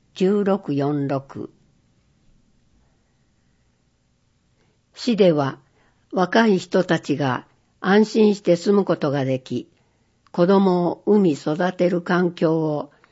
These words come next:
充実させるための取り組みを行っています。出会いから結婚、妊娠、出産、子育てまでを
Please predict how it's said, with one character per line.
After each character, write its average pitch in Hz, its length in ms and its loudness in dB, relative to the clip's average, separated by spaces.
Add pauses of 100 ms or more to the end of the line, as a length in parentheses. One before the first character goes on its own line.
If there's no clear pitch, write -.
(280)
充 185 240 0
実 190 320 -10
さ 190 160 -10
せ 180 200 0
る 190 100 -4
た 170 160 -2
め 165 140 2
の 160 140 -2
取 160 240 -2
り 170 60 -6
組 170 260 0
み 160 100 2
を 160 140 0
行 156 240 -4
っ 156 200 -2
て - 160 -6
い 143 160 0
ま 123 160 -4
す。 - 260 -10 (2750)
出 180 220 2
会 196 160 2
い 190 60 -4
か 185 160 -2
ら 165 260 -2 (240)
結 175 240 -4 (120)
婚、 180 380 -2 (260)
妊 170 260 2
娠、 165 500 0 (200)
出 - 220 -10
産、 175 540 -6 (360)
子 180 120 -4
育 202 320 0
て 170 160 -2
ま 151 160 -2
で 143 160 -4
を - 200 -6